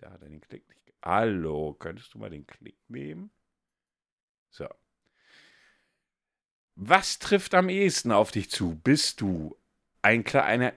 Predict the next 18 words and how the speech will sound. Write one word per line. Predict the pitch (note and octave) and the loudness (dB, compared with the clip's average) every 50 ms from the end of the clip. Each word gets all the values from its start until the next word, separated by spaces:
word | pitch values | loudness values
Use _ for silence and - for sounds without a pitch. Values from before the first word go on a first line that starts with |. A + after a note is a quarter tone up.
| _ _ - | _ _ -4
eine | - A#2+ B2+ C3+ B2+ | 0 0 2 2 0
kleine | - D3+ D#3+ G3 F#3+ F3+ | 2 2 2 2 2 0
Coach-Potato, | - - - G3 A#3 - - - - A2+ A2 - A2 G2 F#2 F#2 - - C#3+ E3 E3+ | -2 -2 0 0 0 -2 -4 -4 -4 -4 -4 -2 0 0 0 0 -2 -4 -6 -6 -6
der | - - A#2 A2+ A2 | -4 0 0 0 0
Sport | - - - - C3 C#3+ D3+ D#3 | 0 -4 -6 -2 -2 -2 0 -2
am | - - B2 | -2 -2 -2
liebsten | C3 C#3+ C#3 - - - A#2 | -2 -4 -4 -8 -12 -12 -12
passiv | - - D3 D3+ - - A2 - | -4 -4 -4 -4 -4 -6 -12 -10
betreibt? | - F#2+ F2+ - - D2+ D2 - C#3 - - _ _ _ _ _ _ _ _ _ _ _ _ _ _ _ _ | -12 -12 -12 -10 -8 -6 -6 -6 -8 -10 -14 _ _ _ _ _ _ _ _ _ _ _ _ _ _ _ _
Ein | - B2 C3 C3+ C#3 | 0 2 4 4 4
Lebenskünstler, | D#3 F#3+ G#3 G#3+ G#3+ - - - C#3+ C3+ C3+ - - C#3+ C#3 | 2 2 2 0 -2 -4 0 0 2 2 2 0 0 0 2
der | C3+ C3 | 2 2
schon | B2+ - C3 B2+ | 0 0 0 0
mal | B2 A#2+ | 0 0
fünfe | - - C#3+ D3 C#3 B2 G2+ | 0 -2 -4 -2 -2 -2 0
gerade | G#2 A2+ B2+ D3 D3+ B2 F#2 | 2 2 2 4 2 2 0
sein | F#2 F#2+ F2+ F2 E2 E2+ | 0 0 0 0 0 -2
lässt? | G2 B2+ D#3 - - - _ | -4 -6 -6 -10 -14 -18 _